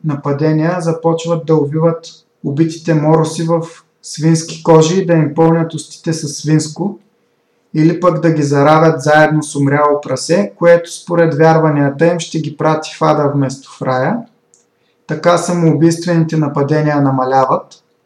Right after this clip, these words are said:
От хиляда деветстотин и девета нататък губернатора Пършинг се старае да наложи централната власт върху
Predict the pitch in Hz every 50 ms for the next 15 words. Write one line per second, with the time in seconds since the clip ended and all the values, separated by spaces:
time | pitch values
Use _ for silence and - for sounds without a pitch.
0 | _ _ _ _ _ _ _ _ _ _ _ _ _ _ _ _ - 170 165 160
1 | - - 170 170 175 180 185 190 165 180 185 185 180 - - 190 - - - 180
2 | 165 147 135 147 143 143 160 170 160 - 170 160 151 139 - - 147 147 143 -
3 | 202 - - - _ _ _ _ _ _ _ - 165 151 147 151 143 147 147 156
4 | 165 175 185 180 - 180 175 175 160 170 - 175 180 175 - - 190 185 - -
5 | - 175 160 - - 165 156 165 170 170 170 165 170 156 151 151 151 156 165 165
6 | 165 160 - - 160 151 143 - 160 156 160 160 160 156 156 160 143 139 143 151
7 | 160 160 - - - - 160 156 156 156 - - 151 147 147